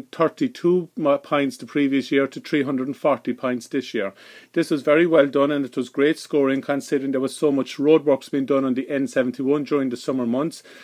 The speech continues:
The judge's report was very detailed, and it was very encouraging for the Rosscarbery area. So very well done to everybody involved in Rosscarbery Tidy Towns Association.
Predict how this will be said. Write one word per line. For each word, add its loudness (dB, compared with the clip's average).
The 0
judge's 0
report 2
was 0
very 0
detailed, 2
and -4
it -6
was -4
very 2
encouraging -2
for -4
the -6
Rosscarbery -2
area. -2
So -4
very 2
well 2
done 0
to 0
everybody 2
involved 0
in -4
Rosscarbery 0
Tidy -2
Towns -8
Association. -4